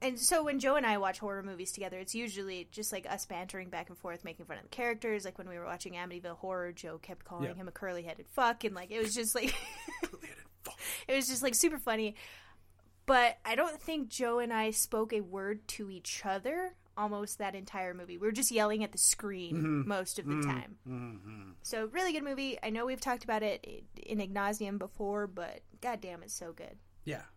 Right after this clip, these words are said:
Speaker 2: no, I, I, I really love that movie. And though, and so we don't, I don't frickin' yell at my little sister anymore.
Speaker 1: <laughs>
Speaker 2: Let's get into an ode to Scream Queens. Um, in no particular order, I kinda picked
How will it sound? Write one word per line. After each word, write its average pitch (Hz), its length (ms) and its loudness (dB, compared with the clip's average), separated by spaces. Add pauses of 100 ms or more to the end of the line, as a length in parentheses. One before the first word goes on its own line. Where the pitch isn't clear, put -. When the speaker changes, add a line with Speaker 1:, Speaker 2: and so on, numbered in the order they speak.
Speaker 2:
no, 127 120 -8
I, 117 140 -8
I, 123 320 -6
I - 40 -10
really 123 360 -4
love 110 240 -12
that 107 160 -14
movie. 110 260 -18 (220)
And 151 240 2
though, 170 320 10
and 156 200 4
so 170 180 8
we 156 120 8
don't, 156 300 6
I 143 100 2
don't 143 240 2 (800)
frickin' 127 400 -2 (600)
yell 135 300 0
at 135 100 -4
my 127 100 -6
little 123 180 -6
sister 123 360 -10
anymore. 113 340 -10 (260)
Speaker 1:
<laughs> - 280 -8
Speaker 2:
Let's 185 200 4
get 214 200 10
into 185 800 6 (460)
an 196 260 2
ode 233 460 4 (220)
to 214 100 -4
Scream 214 440 0
Queens. 107 760 -8 (240)
Um, 147 340 2
in 202 160 4
no 240 180 8
particular 160 460 2
order, 139 340 2
I 156 120 4
kinda 165 260 2
picked 151 300 -4